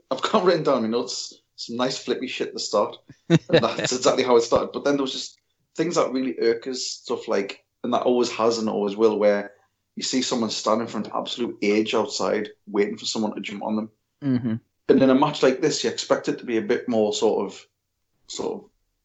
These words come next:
Speaker 1: hit, hit, hit. Not
Speaker 2: Yeah, there was a lot of downtime I was surprised by. But,
Speaker 1: Yeah.
Speaker 2: like,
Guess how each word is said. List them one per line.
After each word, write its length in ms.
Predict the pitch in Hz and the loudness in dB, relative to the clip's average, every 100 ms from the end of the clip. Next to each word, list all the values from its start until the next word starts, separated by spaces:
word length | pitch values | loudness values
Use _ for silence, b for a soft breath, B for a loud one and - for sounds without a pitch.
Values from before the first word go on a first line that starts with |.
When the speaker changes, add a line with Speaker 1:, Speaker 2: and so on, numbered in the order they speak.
| _ _ _ _ | _ _ _ _
Speaker 1:
hit, 200 | _ 135 - | _ -4 -2
hit, 180 | 120 | -6
hit. 300 | - 123 135 - | -2 -2 -2 -2
Not 180 | 123 107 | 0 2
Speaker 2:
Yeah, 100 | 190 - _ - | 0 -2 _ 0
there 80 | 170 | 4
was 120 | 175 | 6
a 40 | |
lot 180 | 208 226 | 8 6
of 60 | 127 | 4
downtime 640 | 143 165 175 160 120 110 - - | 4 6 6 4 4 2 -2 0
I 100 | 120 | 2
was 120 | 117 | 2
surprised 420 | 120 - 107 107 | -2 2 2 2
by. 220 | 90 58 - _ | 0 -2 -6 _
But, 320 | 135 127 120 135 | 4 6 6 4
Speaker 1:
Yeah. 40 | 131 | 2
Speaker 2:
like, 220 | 127 120 | 2 2